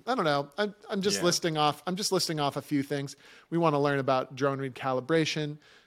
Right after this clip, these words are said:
Speaker 1: blah, blah, blah, et cetera, et cetera. So, uh, and especially adult learners, where you might not actually get around to playing every day.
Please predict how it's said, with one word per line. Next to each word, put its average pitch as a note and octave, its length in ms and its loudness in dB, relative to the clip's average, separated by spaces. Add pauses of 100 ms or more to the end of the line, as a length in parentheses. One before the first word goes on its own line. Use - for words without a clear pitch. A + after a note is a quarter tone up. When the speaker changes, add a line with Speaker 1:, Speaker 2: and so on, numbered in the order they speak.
(100)
Speaker 1:
blah, D3 180 2
blah, C3+ 160 0
blah, B2 320 0
et B2 100 -8
cetera, B2 320 -4
et B2 100 -10
cetera. B2+ 320 -8 (320)
So, G3 300 2 (340)
uh, D#3 280 0 (100)
and F3+ 240 0 (120)
especially F3 600 0
adult D#3 460 4
learners, C#3+ 540 -2 (180)
where C#3+ 460 4
you D3+ 160 -2
might E3+ 280 0
not D#3+ 200 4
actually D#3 300 2
get C#3 160 2
around C#3+ 320 0
to C3+ 60 -6
playing C3 380 -6
every G#2 180 -16
day. B2+ 240 -6